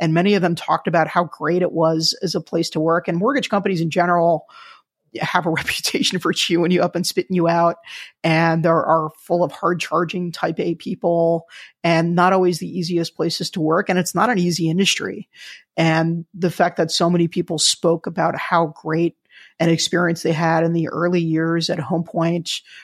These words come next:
really until the summer of twenty twenty-one, fall of twenty twenty-one, when things started to change and, and, um,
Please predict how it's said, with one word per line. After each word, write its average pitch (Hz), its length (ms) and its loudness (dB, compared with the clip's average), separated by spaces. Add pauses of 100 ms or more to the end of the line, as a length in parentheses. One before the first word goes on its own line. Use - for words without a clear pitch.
really 214 320 2
until 170 680 0
the 160 160 -2
summer 165 680 2
of 170 160 -4
twenty 170 440 -4
twenty-one, 185 1120 -2 (1000)
fall 185 960 2
of 180 220 -2
twenty 190 360 0
twenty-one, 185 600 0
when 170 140 0
things 175 240 -2
started 170 400 -2
to 180 80 -8
change 175 560 2
and, 170 200 0
and, 165 300 -4
um, 165 360 -4